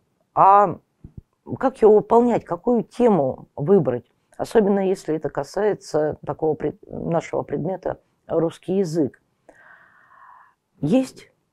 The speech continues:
потрясающий ресурс, национальный корпус русского языка. И в этом корпусе собрано огромное количество, миллионы текстов.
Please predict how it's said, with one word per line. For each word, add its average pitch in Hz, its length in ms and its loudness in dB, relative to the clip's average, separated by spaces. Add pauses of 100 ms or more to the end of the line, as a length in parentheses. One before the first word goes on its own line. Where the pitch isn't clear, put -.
(380)
потрясающий 165 1080 -4 (560)
ресурс, 143 720 -8 (380)
национальный 139 840 -8
корпус - 680 -10 (120)
русского 156 760 -2 (140)
языка. 127 640 -10 (1300)
И 196 420 4 (280)
в 139 140 0
этом 240 280 2
корпусе 214 920 -2 (360)
собрано 196 580 2
огромное 202 720 0
количество, 165 720 -6
миллионы 170 680 -2 (120)
текстов. - 520 -4